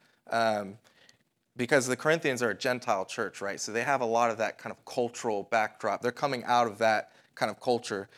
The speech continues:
So early on within the church, the Lord's Supper was celebrated within what was known as a love feast. So they would, they would have a meal, and then the Lord's Supper would kind of be the meal within the meal, right, so to speak.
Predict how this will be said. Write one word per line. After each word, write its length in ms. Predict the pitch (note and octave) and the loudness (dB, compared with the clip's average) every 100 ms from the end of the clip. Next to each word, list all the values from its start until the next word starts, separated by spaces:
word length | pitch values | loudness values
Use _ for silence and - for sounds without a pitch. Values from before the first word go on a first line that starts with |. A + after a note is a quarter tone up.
| - | -18
So 280 | - C#3 C3 D#3 | 0 2 6 8
early 320 | G3+ G#3 F#3 | 10 10 10
on 240 | E3+ E3 | 10 8
within 300 | D#3 D3 C#3 | 6 0 -2
the 80 | A2+ | -2
church, 600 | - D3 C3+ A2 - - - _ _ | -2 2 2 0 -6 -8 -14 _ _
the 120 | C3 | 2
Lord's 340 | B2+ D#3 F3 - | 6 4 4 6
Supper 360 | D#3+ D#3+ C#3+ | 6 6 4
was 220 | A#2 A2+ | 0 0
celebrated 800 | - - D3 D#3 A#2+ B2 A#2 A2 | 0 4 6 6 4 4 2 0
within 460 | A2 A2 C3 B2 A#2+ | -2 -4 -2 -4 0
what 280 | A#2 A2+ - | 0 0 -6
was 220 | A#2 G#2+ | -8 -4
known 300 | A#2+ C3 B2+ | -2 0 2
as 180 | A2+ G#2+ | 0 -2
a 120 | G2+ | -6
love 380 | G2+ A#2 A#2+ A2+ | 0 2 2 0
feast. 680 | - F#2 - - - - _ _ _ _ _ | -12 -14 -6 -6 -6 -12 _ _ _ _ _
So 140 | - | -2
they 100 | A#2+ | 2
would, 240 | B2+ B2 A#2+ _ | 4 2 -2 _
they 100 | B2 | 0
would 120 | A#2 | 0
have 220 | A2 D3+ B2+ | 6 6 6
a 60 | |
meal, 720 | A2 B2 E3+ D3+ G#2+ G#2+ A#2 - _ _ _ | 0 2 4 6 6 4 0 -6 _ _ _
and 100 | B2 | 2
then 120 | C3 | 4
the 100 | B2 | 6
Lord's 280 | C3 D#3+ - | 8 6 8
Supper 280 | D#3 D3+ D3 | 6 6 4
would 260 | C3 A#2 | 2 2
kind 160 | - C#3+ | 0 2
of 80 | B2 | 4
be 140 | C#3 | 2
the 120 | A#2 | 2
meal 360 | A#2 C3+ D3+ D3 | 2 4 6 6
within 380 | B2+ - C3+ A#2+ | 4 2 -2 -2
the 80 | A2 | -2
meal, 500 | A2+ G#2 F2 - - _ _ _ _ - | -2 -2 -4 -10 -18 _ _ _ _ -6
right, 260 | G#2+ G#2 - | -2 -2 -2
so 160 | A#2+ | -2
to 80 | A2 | -2
speak. 560 | G#2+ - G2 F#2 - | -4 -6 -8 -8 -14